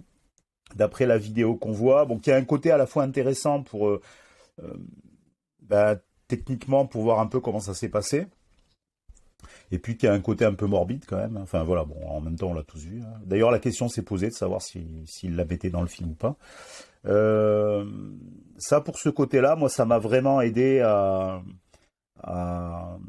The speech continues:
à analyser les causes des accidents, des gens qui étaient allés dans la zone, on va dire, des deux cent quarante, euh, trois cents mètres, et à éviter de faire la même chose. Voilà.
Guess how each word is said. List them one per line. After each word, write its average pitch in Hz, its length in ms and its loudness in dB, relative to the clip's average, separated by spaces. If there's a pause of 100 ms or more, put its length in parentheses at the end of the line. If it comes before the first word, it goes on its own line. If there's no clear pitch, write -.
(100)
à 101 120 0
analyser 117 580 2
les 123 140 0
causes 123 280 0
des 107 160 -2
accidents, 113 540 -2
des 107 140 -2
gens 107 220 -2
qui 107 120 -8
étaient 101 180 -2
allés 101 180 2
dans 101 120 -2
la 90 120 0
zone, 101 240 0
on 92 60 -4
va 87 100 -2
dire, 90 240 -6
des 82 220 -6
deux 82 120 -6
cent 85 200 -8
quarante, 95 480 -2
euh, 82 200 -8
trois 87 200 -4
cents 87 160 -2
mètres, 104 320 0 (720)
et 98 200 2
à 107 60 8
éviter 113 380 0
de 117 100 0
faire 110 180 0
la 104 80 2
même 101 120 -4
chose. 80 300 -8 (140)
Voilà. 85 220 -14